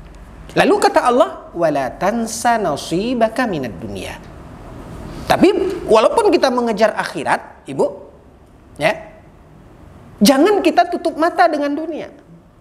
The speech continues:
Nabi sallallahu alaihi wasallam menga-, eh, Allah Subhanahu wa taala, ini, ini ayat Al-Quran, Allah mengatakan apa? "Wala tansa nasibaka minad dunya."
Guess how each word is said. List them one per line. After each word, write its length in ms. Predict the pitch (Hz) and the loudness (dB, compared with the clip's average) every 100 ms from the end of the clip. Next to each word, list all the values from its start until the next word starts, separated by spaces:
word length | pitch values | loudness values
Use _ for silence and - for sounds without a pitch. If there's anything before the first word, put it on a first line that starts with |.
| - _ - - - - - - | -20 _ -20 -20 -20 -20 -20 -6
Nabi 240 | 143 135 226 | -2 4 4
sallallahu 400 | 262 294 285 269 | 4 4 2 0
alaihi 100 | 269 | -2
wasallam 160 | 285 285 | -2 -2
menga-, 280 | 277 262 254 | -4 -6 -4
eh, 160 | 254 - | -2 -2
Allah 340 | - 240 269 240 | 0 0 2 0
Subhanahu 240 | 254 240 | -4 -6
wa 80 | 240 | -2
taala, 240 | 240 254 | -2 -2
ini, 320 | 247 220 214 240 | -4 -4 -4 -2
ini 80 | |
ayat 240 | 202 214 196 | 0 2 2
Al-Quran, 400 | 196 196 - 302 - - | 0 -2 -2 -4 -6 -14
Allah 260 | - 208 262 | -2 2 2
mengatakan 480 | 226 220 196 190 277 247 | 0 -2 0 0 -2 0
apa? 400 | 269 381 - - - | 0 -2 -10 -12 -2
"Wala 240 | 240 220 | 2 2
tansa 480 | 208 370 403 - 339 | 0 -2 0 0 0
nasibaka 640 | 269 240 330 311 247 233 | 0 -4 -4 -4 -6 -6
minad 240 | 214 202 185 | -6 -6 -8
dunya." 360 | 185 175 139 | -8 -8 -8